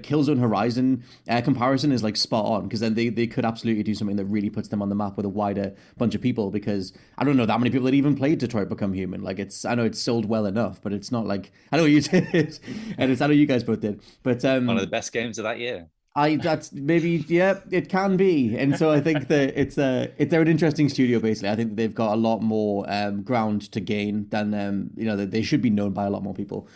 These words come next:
Speaker 1: Um, next thing down, um, these aren't in any particular order other than just sort of general importance, but, um, the, yeah, the Knights of the Old Republic remake, um, which was announced at the PlayStation Showcase, coming to PlayStation, PlayStation five, um, for a year. It's only a timed exclusive for a year. Um, first time it'll be on PlayStation, though. That thing was essentially an Xbox exclusive outside of P C.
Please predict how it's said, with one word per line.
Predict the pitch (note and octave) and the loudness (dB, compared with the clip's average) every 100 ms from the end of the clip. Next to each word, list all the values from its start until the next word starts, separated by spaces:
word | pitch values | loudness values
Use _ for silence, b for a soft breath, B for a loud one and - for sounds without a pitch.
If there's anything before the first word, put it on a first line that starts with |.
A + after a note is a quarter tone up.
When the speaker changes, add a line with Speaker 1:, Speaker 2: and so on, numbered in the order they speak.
| B B - | B B -2
Speaker 1:
Um, | B2+ C3+ C#3 | 2 2 0
next | C#3+ G3+ | -2 0
thing | A#3 | 2
down, | F#3+ F3+ E3+ D#3+ | 2 2 2 2
um, | C#3+ C#3 C#3 | 2 2 4
these | C3+ D3 | 4 4
aren't | D#3 | 2
in | C#3+ | 0
any | |
particular | C3 B2 D3+ B2 | 0 -2 0 2
order | A2 A2+ | 2 2
other | A#2 | 2
than | A2 | 0
just | A#2 | -2
sort | A#2+ G#2+ | 0 -2
of | G#2+ | 0
general | A#2 A2 | 0 2
importance, | G2+ G2+ A#2 A2 G#2 | 0 0 -2 0 -2
but, | A#2+ A#2 | -2 0
um, | A#2+ A#2+ | 0 0
the, | C3+ | 2
yeah, | C#3 | 4
the | B2+ | 4
Knights | A2+ C3 B2+ | 2 0 2
of | |
the | C3 | 2
Old | B2+ | 0
Republic | A#2 B2 G#2+ A2 | 0 -2 -2 -2
remake, | A#2 A2+ G2 - B B | 0 0 -2 -8 B B
um, | G2 A#2 | -2 0
which | A#2 | 2
was | A#2+ | 0
announced | A#2+ A#2 A2+ | 2 0 -2
at | G#2 | -2
the | A#2 | -2
PlayStation | G#2 A2 - G2+ | 0 -2 -4 -2
Showcase, | C3 A#2+ B2 | -2 0 -2
coming | - D#3 | 0 0
to | C#3+ | 0
PlayStation, | D#3 C3+ C#3 A#2+ | 0 0 -2 -4
PlayStation | - C#3 C3+ C#3 B2+ A#2 | -2 -2 0 -4 -2 -4
five, | - A#2+ A2+ G#2 B B - | -2 -2 -2 -4 B B -4
um, | A#2+ A#2 | 0 0
for | D3+ C#3 | 2 2
a | |
year. | B2 C3+ G#2+ | 4 2 0
It's | A2+ | 0
only | B2+ | 0
a | B2 | 0
timed | B2 A#2 | 0 0
exclusive | A2+ - A2+ A2 | -2 -4 -6 -6
for | - G#2 | -4 -4
a | |
year. | G2+ G#2 G2+ B B B - | -2 -2 -4 B B B -4
Um, | A#2+ A#2+ B2 | 0 2 0
first | G#2+ E3+ G3+ | -2 0 0
time | G3+ | 2
it'll | F3+ D#3 | 0 2
be | D#3 | 2
on | D3 | 0
PlayStation, | D#3 E3 E3 C#3 B2 | 0 -2 -2 -2 0
though. | G2+ | 0
That | G#2 A2+ | -2 -2
thing | C3+ A#2+ | -2 2
was | B2+ A#2+ A#2+ | 0 0 -4
essentially | A2+ A2+ C3 A#2+ A#2+ | -8 -4 -2 0 0
an | |
Xbox | A#2 A2+ A2+ A2+ | -2 -2 -4 -4
exclusive | G#2 - A#2+ G#2 | -8 -4 -6 -4
outside | G#2+ A#2+ G#2+ | -4 -2 -4
of | |
P | G#2+ G2+ | -4 -4
C. | - C3+ A#2 | 0 -2 -2